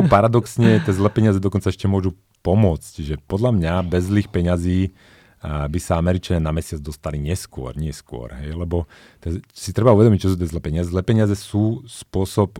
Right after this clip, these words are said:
možnosť zdanenia ľudí bez toho, že by o tom vedeli. A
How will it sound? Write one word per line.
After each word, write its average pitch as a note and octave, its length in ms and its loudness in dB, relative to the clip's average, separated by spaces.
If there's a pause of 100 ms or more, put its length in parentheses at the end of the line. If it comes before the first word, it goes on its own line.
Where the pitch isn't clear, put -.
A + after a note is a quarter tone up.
možnosť G2+ 420 0
zdanenia F2+ 500 -2
ľudí E2+ 240 -4
bez D#2 200 -6
toho, - 120 -6
že E2 140 -6
by D#2+ 80 -4
o D2+ 80 -4
tom E2+ 160 -6
vedeli. D2+ 480 -4 (560)
A D2+ 480 -6